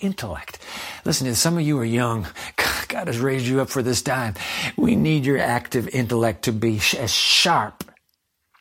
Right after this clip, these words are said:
with acuity as it possibly can be. Get into the Word.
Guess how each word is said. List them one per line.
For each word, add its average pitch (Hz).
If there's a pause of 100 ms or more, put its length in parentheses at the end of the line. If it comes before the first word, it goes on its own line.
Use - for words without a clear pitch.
(800)
with 139
acuity 139
as 117
it 117
possibly 160
can 113
be. 82 (920)
Get 160
into 175
the 160
Word. 160